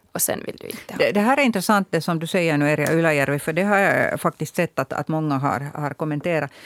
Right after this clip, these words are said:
Speaker 2: Alltså det du säger egentligen som man bäddar får man ligga lite. Är det det?
Speaker 1: <laughs> Ehm, jo, det låter såna pe-, liksom att, att man anklagar henne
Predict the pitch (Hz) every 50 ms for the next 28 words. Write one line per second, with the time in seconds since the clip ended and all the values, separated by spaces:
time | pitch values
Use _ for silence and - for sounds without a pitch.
0 | - - - - 180 - - 185 - - 214 233 247 262 - 277 269 254 226 214
1 | 208 202 - 196 190 175 - 202 190 190 190 180 190 208 196 180 175 156 143 -
2 | 151 139 131 135 143 143 147 135 139 131 - 147 - - _ _ _ _ _ -
3 | - - - - - 160 - - - - - - - - - - - - - -
4 | 165 156 156 143 151 - - - - - - - - - - - 226 208 - -
5 | 262 - - 311 - - - 269 - - - - - - - - - - - -
6 | - - - - - - - - 220 214 208 208 214 214 196 196 - 208 - -
7 | - - - - - - - - _ _ _ _ _ _ _ - 208 220 240 233
8 | 226 220 240 247 254 247 240 - 214 - 208 185 175 165 - - - - - -
9 | 175 156 165 - 185 170 156 - - - - - - 139 170 - - - 180 175
10 | 165 - 196 185 175 175 180 160 - - 208 196 190 165 - - - 175 180 175
11 | - 190 190 180